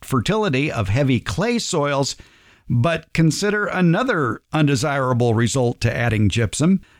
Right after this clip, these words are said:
Gypsum can have negative effects on mycorrhizal inoculation of the roots, so you may be slowing down that soil biology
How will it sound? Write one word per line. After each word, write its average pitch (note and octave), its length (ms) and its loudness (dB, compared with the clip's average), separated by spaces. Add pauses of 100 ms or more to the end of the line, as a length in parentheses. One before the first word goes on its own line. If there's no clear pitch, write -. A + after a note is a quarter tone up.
(240)
Gypsum D3 640 0 (100)
can C#3+ 140 4
have C3 240 2
negative F3 440 2
effects D3+ 600 -4 (320)
on C3 180 0
mycorrhizal E3 880 0
inoculation C3+ 840 2
of A#2+ 300 0
the A#2+ 140 4
roots, A#2+ 320 2
so - 160 -2
you G2+ 180 2
may C#3+ 220 2
be F3 120 2
slowing D3+ 520 2
down C#3 280 2
that A2+ 200 0
soil B2+ 320 0
biology A2 720 0